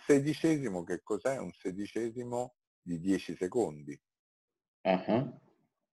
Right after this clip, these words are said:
Speaker 1: Dico bene? Perché tu
Speaker 2: Eh,
Speaker 1: qua
Speaker 2: sì.
Speaker 1: stai so-, stai sommando eh,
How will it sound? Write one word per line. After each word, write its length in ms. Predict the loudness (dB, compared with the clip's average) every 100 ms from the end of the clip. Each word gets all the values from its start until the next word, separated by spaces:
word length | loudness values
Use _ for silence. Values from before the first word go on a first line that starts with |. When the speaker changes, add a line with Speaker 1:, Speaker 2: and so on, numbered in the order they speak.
| _ _ _ _ _ _ _ _ _ _ _ _
Speaker 1:
Dico 340 | _ -10 -6 -4
bene? 460 | -2 -2 -4 -12 _ _ _
Perché 460 | -6 0 -2 -2
tu 180 | -4 -4
Speaker 2:
Eh, 100 | 6
Speaker 1:
qua 80 | 6
Speaker 2:
sì. 200 | 8 6
Speaker 1:
stai 140 | 4 4
so-, 260 | -8 -16 _ _ _
stai 220 | _ -2
sommando 1040 | -2 -4 -4 0 0 0 -4 -2 0 0 -6 _ _ _ _ _ _ _ -6
eh, 300 | -2 -2